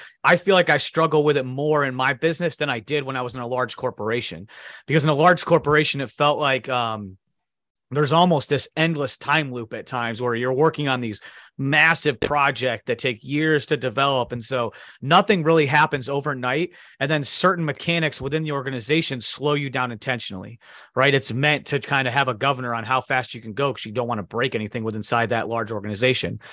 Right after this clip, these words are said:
Now, within my own business, I struggled with it. And I would say when I first started my business, I did a poor job of it.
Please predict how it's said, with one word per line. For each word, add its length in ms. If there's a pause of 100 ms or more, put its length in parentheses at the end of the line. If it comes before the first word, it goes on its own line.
(360)
Now, 160
within 180
my 160
own 220
business, 520 (580)
I 120
struggled 460
with 160
it. 60
And 100
I 100
would 140
say 220
when 120
I 100
first 300
started 220
my 120
business, 480
I 120
did 140
a 40
poor 240
job 300
of 120
it. 160